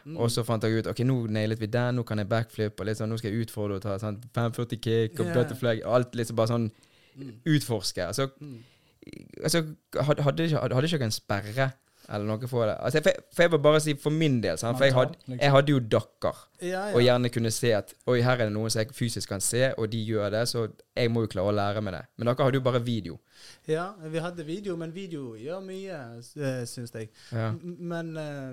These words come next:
Speaker 1: men det var også det at vi var, sånn som, vi var en gruppe som var veldig kompetitiv selv, så vi så
Speaker 2: Mm.
Speaker 1: ting, «Å, shit, det må vi prøve», og så pushet
Speaker 2: Mm.
Speaker 1: vi den. Men vi var jo også en, <clears throat> eh,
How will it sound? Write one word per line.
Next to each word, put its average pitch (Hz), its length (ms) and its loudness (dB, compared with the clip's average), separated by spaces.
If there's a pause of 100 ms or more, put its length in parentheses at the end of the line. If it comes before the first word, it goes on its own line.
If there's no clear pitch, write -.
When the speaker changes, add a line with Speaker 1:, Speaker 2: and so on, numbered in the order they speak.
Speaker 1:
men 160 180 -8
det 175 80 -6
var - 100 -4
også 180 200 -4
det 175 120 -4
at 170 40 -10
vi 175 80 -6
var, 170 280 -4 (120)
sånn 147 160 -12
som, 147 400 -12
vi 143 100 -8
var 151 200 -2
en 143 80 -8
gruppe 139 280 -12
som 151 140 -10
var 143 160 -6
veldig 131 180 -8
kompetitiv 131 520 -12
selv, 113 340 -8
så - 80 -20
vi 127 80 -10
så - 240 -8
Speaker 2:
Mm. 95 100 -6
Speaker 1:
ting, 113 140 -12
«Å, 117 100 -12
shit, - 240 -12
det 127 120 -14
må 117 60 -10
vi 110 40 -10
prøve», 110 380 -8
og - 60 -16
så - 100 -20
pushet 104 340 -8
Speaker 2:
Mm. - 0 -
Speaker 1:
vi 113 160 -14
den. 117 220 -14 (560)
Men 165 120 -4
vi 175 120 -8
var 202 180 -6
jo 147 220 -6
også 165 260 -6
en, 135 200 -10 (400)
<clears throat> 135 440 -6
eh, 131 260 -6